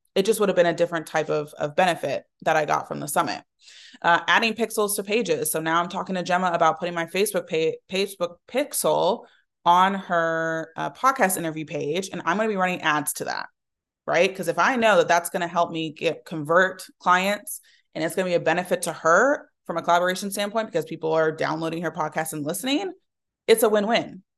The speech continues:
So of course she's like, "Yes, I'll add your pixel. We'll have this link. We'll track it, et cetera"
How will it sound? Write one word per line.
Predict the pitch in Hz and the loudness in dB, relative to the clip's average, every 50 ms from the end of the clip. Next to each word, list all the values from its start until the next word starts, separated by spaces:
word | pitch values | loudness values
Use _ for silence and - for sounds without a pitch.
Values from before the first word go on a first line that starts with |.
| _ _ | _ _
So | - - | -8 -8
of | 190 185 | -8 -2
course | - 247 233 233 | 0 0 0 0
she's | - 170 160 | -2 -4 -2
like, | 156 151 147 - | -2 -2 2 4
"Yes, | 190 165 139 - - | 4 2 4 2 -2
I'll | 143 | 0
add | 147 156 160 | 0 0 0
your | 196 196 | -2 -2
pixel. | 196 190 180 185 - 185 180 175 170 | -4 -4 -4 -2 -2 0 2 2 2
We'll | 165 156 | 0 0
have | 151 156 160 160 | 2 2 2 0
this | 175 170 - - | 0 -4 -4 -4
link. | 170 170 165 170 165 165 | -4 -4 -4 -6 -6 -6
We'll | - 175 | -8 -8
track | - - 160 151 151 147 - | -6 -4 -4 -4 -4 -2 -4
it, | 151 147 - | -6 -6 -6
et | 147 - | -10 -6
cetera" | - 147 101 67 57 65 76 - - | -4 -4 -4 -4 -4 -6 -8 -10 -14